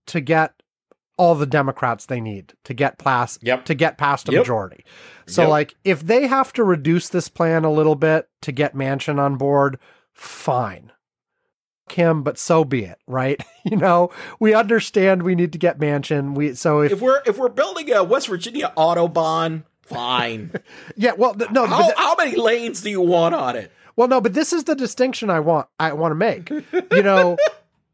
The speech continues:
Speaker 1: there's a difference between being willing to take things out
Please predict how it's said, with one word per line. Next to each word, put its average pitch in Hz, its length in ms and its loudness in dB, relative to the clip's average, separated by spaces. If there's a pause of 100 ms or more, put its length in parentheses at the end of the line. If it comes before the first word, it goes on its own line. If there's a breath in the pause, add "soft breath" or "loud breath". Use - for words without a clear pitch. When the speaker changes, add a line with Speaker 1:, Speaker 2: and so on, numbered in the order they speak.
(140)
Speaker 1:
there's 190 260 0
a 220 60 0
difference 262 500 0
between 196 580 -2 (520)
being 220 260 2
willing 214 300 2
to - 160 -6
take - 300 -4
things 143 300 -4
out 160 540 0